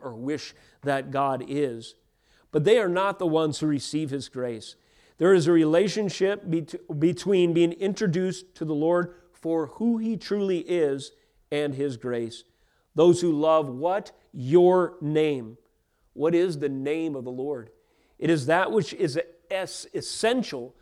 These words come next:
to his character. It is the fact that he has wrath upon sin, that he has grace for the sinner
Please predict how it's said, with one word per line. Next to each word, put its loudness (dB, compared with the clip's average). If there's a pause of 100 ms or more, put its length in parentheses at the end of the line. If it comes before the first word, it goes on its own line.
(240)
to -8
his -2
character. -6 (720)
It 2
is 2
the -4
fact -2
that 0
he 0
has 0
wrath -4 (100)
upon -12
sin, -8 (540)
that -6
he -6 (240)
has -4
grace -2
for -8
the -6
sinner -4